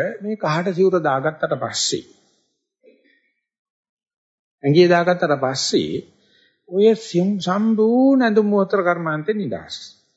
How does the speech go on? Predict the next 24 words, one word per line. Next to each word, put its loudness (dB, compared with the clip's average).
මේක 4
බඹයක් 2
විතර 0
පළලයි, -4
අත -6
උස්සපුවාම 2
විතර -2
උසයි. 0
ඒ -6
තන්නේ 0
කර -2
හරි -2
හතරස් -2
රෙද්දක් -2
මේකේ -8
තියෙනවා. -10
ඒකට -2
කියන්නේ -2
ආර්යහත් -2
දජය -2
කියලා. -20
මේ -2
ආර්යහත් 4
දජය 4